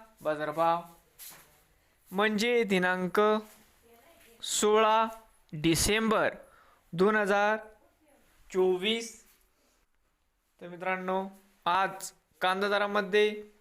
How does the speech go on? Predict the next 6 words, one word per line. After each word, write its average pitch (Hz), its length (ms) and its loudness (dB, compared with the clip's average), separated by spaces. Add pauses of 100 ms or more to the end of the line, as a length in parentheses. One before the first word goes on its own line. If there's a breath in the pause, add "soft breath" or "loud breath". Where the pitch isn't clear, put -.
(360)
घसरण 202 560 0 (260)
होताना 170 560 0 (580 soft breath)
दिसते. 160 460 0 (280)
तरी 208 160 0
पण 214 180 0
मित्रांनो, 214 580 0